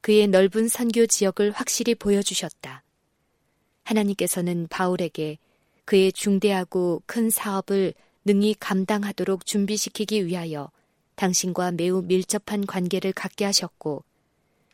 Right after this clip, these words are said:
또한 계시 가운데서 하늘의 영광과 아름다움의 일부를 보여주셨다. 바울과 바나바의 안수.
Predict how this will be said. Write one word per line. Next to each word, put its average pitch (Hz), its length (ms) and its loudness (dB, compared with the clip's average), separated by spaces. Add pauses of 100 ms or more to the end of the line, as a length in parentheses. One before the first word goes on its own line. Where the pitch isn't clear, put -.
(240)
또한 208 260 6
계시 214 300 4
가운데서 175 680 -2 (320)
하늘의 214 420 4
영광과 170 640 -2 (280)
아름다움의 180 720 0
일부를 196 440 2
보여주셨다. 190 920 -4 (1500)
바울과 208 480 4
바나바의 202 580 0
안수. 165 520 -4